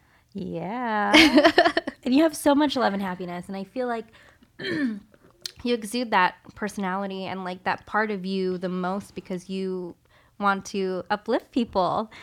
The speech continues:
Speaker 1: I was just <laughs>
Speaker 2: Is it?
Speaker 1: Oh, okay. But, you know, you always have that vibrant spirit, and you clearly want to portray that and inspire other people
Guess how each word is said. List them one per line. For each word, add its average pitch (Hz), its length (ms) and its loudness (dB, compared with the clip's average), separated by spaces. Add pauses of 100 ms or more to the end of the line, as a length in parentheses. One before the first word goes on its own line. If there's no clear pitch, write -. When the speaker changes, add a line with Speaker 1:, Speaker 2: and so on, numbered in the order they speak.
(320)
Speaker 1:
I 185 120 0
was 180 180 -4
just 180 300 -8
<laughs> - 600 -12 (640)
Speaker 2:
Is 233 120 -2
it? 277 180 -4
Speaker 1:
Oh, 359 200 10 (220)
okay. 240 400 2 (560)
But, 392 240 4
you 247 100 2
know, 202 200 2
you 202 240 -2
always 214 320 -2
have 180 260 -2
that 175 160 -6
vibrant 165 420 -8
spirit, 165 520 -8
and 180 240 -6 (480)
you 196 640 -2 (880)
clearly 196 480 -2
want 175 400 -4
to 170 720 -6
portray 185 380 -8
that 170 180 -6
and 180 100 0
inspire 214 340 0
other 175 200 -10
people 180 600 -10